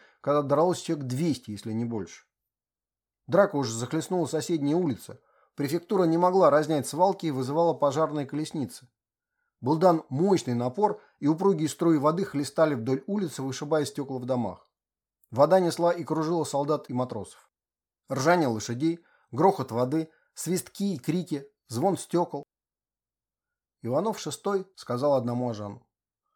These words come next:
«Одолжите мне ваш револьвер. На один только выстрел». Выстрелом в небо он заставил людей на миг остановиться. «Солдаты меня не касаются»,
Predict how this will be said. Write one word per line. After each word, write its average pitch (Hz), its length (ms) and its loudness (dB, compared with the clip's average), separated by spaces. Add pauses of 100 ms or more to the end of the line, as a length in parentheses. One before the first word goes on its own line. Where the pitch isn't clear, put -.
(680)
«Одолжите 208 440 -2
мне 127 180 -2
ваш 117 220 -6
револьвер. 117 500 -4 (760)
На 220 180 0
один 202 240 -2
только 127 240 -6
выстрел». - 400 -8 (1400)
Выстрелом 131 540 0
в 123 60 -4
небо 180 220 -2
он 147 120 0
заставил 135 360 -2
людей 131 280 -2
на 135 120 -2
миг 139 180 -4
остановиться. 120 640 -8 (1700)
«Солдаты 147 1040 0
меня 151 420 0
не 170 300 0
касаются», 190 840 -4